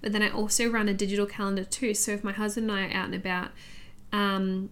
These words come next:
and if there's a question about if this time will work for this particular appointment or to get the car service, it's like we can have a look and see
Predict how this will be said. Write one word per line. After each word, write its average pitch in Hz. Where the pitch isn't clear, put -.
and 208
if 196
there's 202
a 202
question 208
about 196
if 208
this 202
time 196
will 185
work 185
for 185
this 196
particular 202
appointment 185
or 175
to -
get -
the 190
car 190
service, 196
it's -
like 214
we 214
can 220
have 240
a 285
look 226
and 196
see -